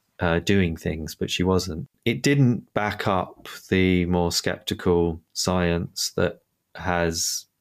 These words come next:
claimed that the temporoparietal junction,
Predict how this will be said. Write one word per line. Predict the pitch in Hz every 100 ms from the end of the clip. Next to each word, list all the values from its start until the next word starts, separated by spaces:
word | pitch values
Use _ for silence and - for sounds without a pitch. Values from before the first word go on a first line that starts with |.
| -
claimed | - 92 87 87
that | 87 -
the | 95 87 87
temporoparietal | - 90 82 90 82 - 85 85 78 90
junction, | 82 85 85 - - 85 82